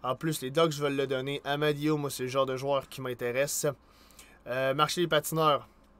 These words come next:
Mais, pff, non, je donnerais pas un joueur comme ça, par exemple. Gardien recru. Je peux te donner un Merrick.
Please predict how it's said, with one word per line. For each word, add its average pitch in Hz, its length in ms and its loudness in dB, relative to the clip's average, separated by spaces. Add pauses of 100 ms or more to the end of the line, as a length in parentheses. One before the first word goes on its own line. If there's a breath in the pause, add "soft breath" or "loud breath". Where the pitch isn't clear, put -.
(240)
Mais, 143 260 -4
pff, - 320 -16
non, 131 220 -8
je 113 60 -16
donnerais 113 240 -8
pas 131 140 -8
un 127 60 -4
joueur 123 180 -4
comme 110 160 -12
ça, 147 80 -12
par 143 120 -8
exemple. 147 160 -12
Gardien 135 340 -6
recru. 127 360 -10 (420 loud breath)
Je - 60 -20
peux 135 120 -8
te 131 60 -8
donner 139 200 4
un 143 100 4
Merrick. 143 560 0